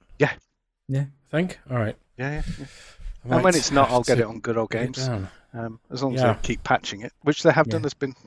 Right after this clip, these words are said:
Speaker 1: good updates since launch. It was only launched
Speaker 2: Oh,
Speaker 1: the
Speaker 2: good.
Speaker 1: end of March, middle of April, if you're. But yeah.
Speaker 2: Yeah.
Speaker 3: I'll give it a try. Um, maybe, although I need to finish The Ascent, which is another twin stick action
Speaker 2: <laughs> I
Speaker 3: R P G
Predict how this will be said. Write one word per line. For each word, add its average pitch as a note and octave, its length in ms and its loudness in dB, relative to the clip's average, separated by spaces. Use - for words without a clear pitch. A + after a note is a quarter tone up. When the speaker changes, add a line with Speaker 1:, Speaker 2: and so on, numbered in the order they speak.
Speaker 1:
good C3+ 140 0
updates C3 340 2
since - 300 -6
launch. B2+ 280 -10
It E3 40 -14
was E3+ 80 -8
only E3+ 180 -4
launched C3+ 320 -4
Speaker 2:
Oh, G#3+ 60 -4
Speaker 1:
the G#2+ 80 -2
Speaker 2:
good. G#2 160 -2
Speaker 1:
end B2+ 180 -2
of A2+ 80 -4
March, B2+ 400 4
middle G#2+ 260 0
of G#2 60 2
April, A2 260 -8
if - 140 -12
you're. G#2+ 160 -6
But D#3 80 0
yeah. G3 80 2
Speaker 2:
Yeah. G3 40 -4
Speaker 3:
I'll G#3+ 120 0
give B3+ 160 2
it - 20 6
a F3+ 40 4
try. B2+ 420 8
Um, C#3 540 4
maybe, B2 1080 2
although C3 200 0
I C3 80 6
need C3+ 160 4
to C3+ 80 -4
finish A2+ 300 -2
The G#2+ 120 -2
Ascent, G2+ 540 0
which - 140 -20
is G#2 100 -8
another G#2 340 0
twin G2+ 300 -6
stick - 340 -10
action G2 320 -8
Speaker 2:
<laughs> - 20 -4
I G2 60 -2
Speaker 3:
R F#2 60 -6
P G2 140 -8
G F#2+ 60 -4